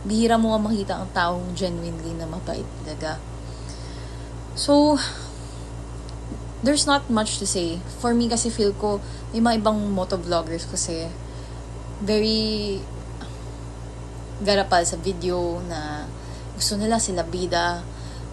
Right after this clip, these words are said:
or sila yung focus. Pero kayong dalawa kasi, Boss Archus and Boss Walo, you let the products, you let the sellers speak for themselves. So si Boss Walo, lalo na siya na madalas behind the scenes,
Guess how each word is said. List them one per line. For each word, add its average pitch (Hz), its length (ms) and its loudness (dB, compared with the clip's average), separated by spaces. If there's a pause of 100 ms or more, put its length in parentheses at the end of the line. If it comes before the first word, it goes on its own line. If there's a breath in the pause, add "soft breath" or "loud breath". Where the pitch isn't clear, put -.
or 175 240 2
sila 185 240 0
yung 175 160 0
focus. 202 720 0
Pero 254 240 4
kayong 262 240 2
dalawa 226 320 2
kasi, 226 160 -2
Boss 180 240 -4
Archus 175 400 -6
and 180 160 -4
Boss 156 240 -2
Walo, 151 400 -4 (840)
you 240 80 2
let 247 240 2 (160)
the 220 80 2
products, 185 720 2
you 185 160 -2
let 202 160 4 (160)
the 170 320 4
sellers 170 560 0
speak 170 160 -6
for 160 240 -6
themselves. 160 800 -2 (480 loud breath)
So - 80 -4
si 269 160 2
Boss 233 240 2
Walo, 220 320 4
lalo 196 240 4
na 190 160 0
siya 175 240 -2
na 165 240 0 (160)
madalas 202 480 2
behind 185 400 -4
the 170 80 0
scenes, 175 560 -2